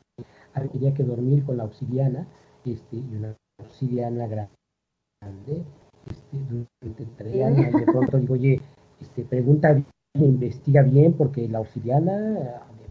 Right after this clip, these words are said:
Speaker 1: pronto no es fácil".
Speaker 2: No, no, no, no, no, no, hay muchas veces que no es amigable. Eso sí, te ayuda a cambiar trescientos sesenta grados. Cuando tú la llevas bien, sí te ayuda muchísimo. Pero cuando no, no,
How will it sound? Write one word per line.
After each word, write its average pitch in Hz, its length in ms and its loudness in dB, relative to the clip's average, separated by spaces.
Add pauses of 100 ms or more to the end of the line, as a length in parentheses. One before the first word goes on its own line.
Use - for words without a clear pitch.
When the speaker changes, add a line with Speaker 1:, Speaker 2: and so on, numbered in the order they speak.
Speaker 1:
pronto 202 380 -6
no 139 220 2
es 135 80 -2 (880)
fácil". - 520 -4 (140)
Speaker 2:
No, 175 560 -4
no, 214 200 -2
no, 233 180 -4
no, 202 120 -10 (120)
no, 196 220 -10
no, 226 200 4
hay 226 120 6
muchas 254 260 -4
veces 226 220 -2
que 214 160 -4
no 196 140 -4
es 196 180 -6
amigable. 196 680 -2 (640)
Eso 285 260 4
sí, 269 160 -6
te 240 100 4
ayuda 269 280 4
a 311 260 0
cambiar 220 380 2
trescientos 240 600 -2
sesenta 220 380 -6
grados. 208 320 -2
Cuando 180 380 2
tú 285 140 -8
la 427 160 2
llevas 233 380 2 (100)
bien, 196 280 -4 (200)
sí 262 180 -4
te 202 120 -4
ayuda 190 280 -4
muchísimo. - 440 -12 (480)
Pero 190 220 0
cuando 202 480 0
no, 226 340 -10 (840)
no, 294 100 -6